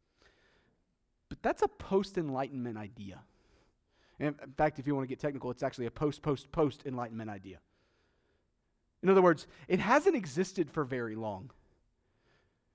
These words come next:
It's purely a concept that exists only in the hypermodern West, all right? And so it would sound foreign to, to split off the spiritual and the logical. It would sound foreign to most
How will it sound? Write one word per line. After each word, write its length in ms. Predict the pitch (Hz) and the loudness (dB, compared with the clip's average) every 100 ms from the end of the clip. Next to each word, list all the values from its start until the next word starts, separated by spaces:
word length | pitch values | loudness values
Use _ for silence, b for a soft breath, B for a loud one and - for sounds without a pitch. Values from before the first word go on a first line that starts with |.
| _ | _
It's 180 | 180 - - | -4 -4 -8
purely 640 | - - 262 262 262 254 | 0 6 8 8 10 8
a 60 | 220 | 8
concept 560 | - 196 190 180 160 | 6 4 6 2 2
that 100 | 170 | 2
exists 300 | 156 151 - | 2 -2 -2
only 300 | 185 185 185 | 4 6 6
in 80 | 175 | 4
the 60 | 147 | 6
hypermodern 640 | 160 156 156 143 135 123 | 4 4 4 4 4 0
West, 380 | 120 107 - - | -4 -6 -10 -8
all 60 | 127 | -8
right? 140 | 135 b b b | -8 b b b
And 180 | 156 170 | 0 4
so 180 | 190 165 B | 4 4 B
it 140 | - 233 | 4 6
would 160 | 226 | 4
sound 640 | - - 247 254 269 262 254 | 2 4 10 12 12 10 4
foreign 720 | - - 262 170 131 131 196 b - | 0 6 8 8 6 0 -4 b 6
to, 180 | 233 180 | 8 8
to 220 | - 208 | 4 -4
split 420 | - - 262 285 | -4 2 8 12
off 260 | 254 247 - | 12 12 8
the 80 | 214 | -4
spiritual 600 | - 247 254 254 269 226 | 4 8 8 10 8 10
and 120 | 214 | 10
the 40 | |
logical. 420 | 196 208 214 262 233 | 10 10 8 8 8
It 80 | |
would 140 | 214 - | 8 6
sound 440 | - 240 269 254 | 8 10 10 8
foreign 480 | - 294 269 202 185 | 6 10 10 10 6
to 140 | - 220 | 2 4
most 500 | 196 226 277 - | 10 12 12 10